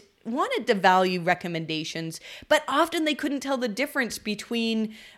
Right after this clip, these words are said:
uh, ones that you made yourself and true recommendations from people who actually know what they're talking about in a particular industry. So are self-made links recommendations? I don't think any of us truly believe that they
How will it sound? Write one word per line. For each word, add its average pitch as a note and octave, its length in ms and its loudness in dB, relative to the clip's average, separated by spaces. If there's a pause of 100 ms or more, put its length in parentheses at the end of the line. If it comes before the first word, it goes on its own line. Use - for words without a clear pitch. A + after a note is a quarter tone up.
uh, G#3+ 260 6
ones A#3 240 2
that A#3 160 2
you A#3 100 0
made A3 300 0
yourself G#3 640 2
and A3 160 -2
true C4+ 540 -4
recommendations G#3+ 880 0
from G3 460 -2
people G#3 340 -2
who G3+ 300 -2
actually F#3+ 360 -4
know F#3+ 140 -4
what G3 160 -2
they're G#3 100 -4
talking B3 460 -4
about D#3 400 0
in E3+ 260 -2
a E3 80 -2
particular E3 560 -4
industry. D#3+ 560 -4 (440)
So C4+ 300 6
are B3+ 200 6
self-made C#4 720 2
links A3+ 500 0
recommendations? A3 1040 -2 (920)
I - 80 -2
don't D#5 240 -4
think A#3+ 180 2
any A#3 220 6
of G#3+ 100 4
us G#3+ 140 2
truly A3 320 0
believe F3+ 360 -2
that E3+ 160 -4
they D#3+ 140 -6